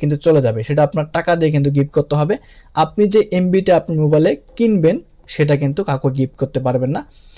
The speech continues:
বা সেটা ট্রান্সফারও করতে পারবেন না। আপনি চাইলে আপনার মোবাইলের হটস্পটের মাধ্যমে অন্য মোবাইলে ওয়াইফাই কানেক্ট করে সেটা আপনি ইউজ করতে পারবেন। সেটা তো সবাই জানেন, সেটা আমি কথা বলতে চাচ্ছি না। So এখন কথা হচ্ছে যে এমবি ট্রান্সফারটা কিন্তু এখন পর্যন্ত চালু হয়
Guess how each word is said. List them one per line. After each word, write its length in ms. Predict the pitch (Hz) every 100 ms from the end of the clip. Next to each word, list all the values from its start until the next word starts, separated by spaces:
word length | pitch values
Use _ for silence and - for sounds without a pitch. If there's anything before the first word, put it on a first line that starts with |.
| - -
বা 80 | 135 127
সেটা 140 | 131 123
ট্রান্সফারও 400 | 147 - 135 131
করতে 160 | 127 127
পারবেন 220 | 113 104 110
না। 60 | 107 -
আপনি 180 | - 208 208
চাইলে 180 | 196 202 190
আপনার 180 | 180 165 156
মোবাইলের 300 | 156 156 147
হটস্পটের 560 | 139 147 143 - 151 165
মাধ্যমে 340 | 165 170 151 226 - - - _ _ -
অন্য 140 | 180 190 196
মোবাইলে 280 | 180 180 190 - 151
ওয়াইফাই 300 | 151 151 147
কানেক্ট 200 | 147 147 147
করে 120 | 151 165
সেটা 140 | 143 131
আপনি 120 | 131 127
ইউজ 140 | 127 -
করতে 180 | 139 135
পারবেন। 200 | 135 175 202
সেটা 140 | 175 175
তো 40 | 175
সবাই 200 | 170 170 175
জানেন, 160 | 165 196 180
সেটা 120 | 160 156
আমি 100 | 156 151
কথা 120 | 151 147
বলতে 160 | 156 151
চাচ্ছি 220 | 139 - 127
না। 60 | 190 - - - - -
So 80 | - 151
এখন 120 | 175 175
কথা 140 | 180 190
হচ্ছে 160 | 185 196
যে 60 | 208 180
এমবি 200 | 175 175 170
ট্রান্সফারটা 440 | 160 156 156 151 160
কিন্তু 140 | 170 151
এখন 120 | - -
পর্যন্ত 220 | 156 151 151
চালু 160 | 147 147 143
হয় 140 | 147